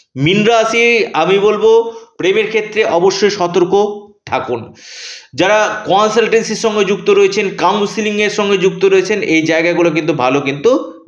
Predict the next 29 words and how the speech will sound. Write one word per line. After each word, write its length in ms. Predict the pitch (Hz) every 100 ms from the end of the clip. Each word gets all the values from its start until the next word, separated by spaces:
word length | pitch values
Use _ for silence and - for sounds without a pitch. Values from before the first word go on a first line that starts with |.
| 123
দিবে। 360 | 135 107 104 - - - -
আপনাদের 520 | 156 180 226 226 -
এই 200 | 180 202
মাসে 340 | 208 214 226
যথেষ্ট 500 | 180 190 226 226 - 185 -
ট্রাভেল 400 | 156 190 190 208
কিন্তু 240 | 185 180
করাবে। 480 | 170 143 131 117 113 - - - - _
অর্থাৎ, 300 | 147 156 226
আহ, 720 | 226 147 - _ _ - 165 -
এটা 220 | 185 208
আপনার 400 | 160 185 - 208
কর্মসূত্রে 640 | - 175 202 202 214 220
হতে 160 | 208 208
পারে, 180 | 208 202
যে 160 | 160
কোনো 200 | 196 208
দিক 240 | 185 196 -
থেকে 540 | 202 147 120 - - _ -
ট্রাভেলের 540 | 180 202 208 214 175
জায়গা 260 | 180 175 175
কিন্তু 220 | 175 170
আপনাদের 320 | 156 156 156
দেখা 480 | 135 135 190 269 - 120
যাচ্ছে। 320 | 131 123 127
আপনি 200 | 127 156
মীন 280 | 156 165 160
রাশির 280 | 156 156 143
জাতক, 320 | 147 196